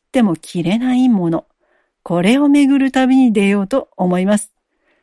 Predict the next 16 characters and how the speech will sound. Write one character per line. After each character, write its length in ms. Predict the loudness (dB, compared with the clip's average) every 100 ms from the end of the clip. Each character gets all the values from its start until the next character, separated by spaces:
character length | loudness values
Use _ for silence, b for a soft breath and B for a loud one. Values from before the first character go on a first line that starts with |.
| _ -16
さ 260 | -4 0
あ、 500 | 2 2 0 0 0
何 400 | 0 0 0 0
で 100 | -4
し 160 | -8 -10
ょ 120 | -10
う 80 | -14
か？ 260 | -6 -6 -6 _ _ _ _ _ _ _ _ _
ヒ 180 | -2 0
ン 60 |
ト。 260 | 0 -2 -4 _ _ _ _ _ _ _ _ _ -6
食 180 | -2
べ 220 | 2 2 2
る 180 | 2
も 240 | 0 0 0
の。 260 | -2 -4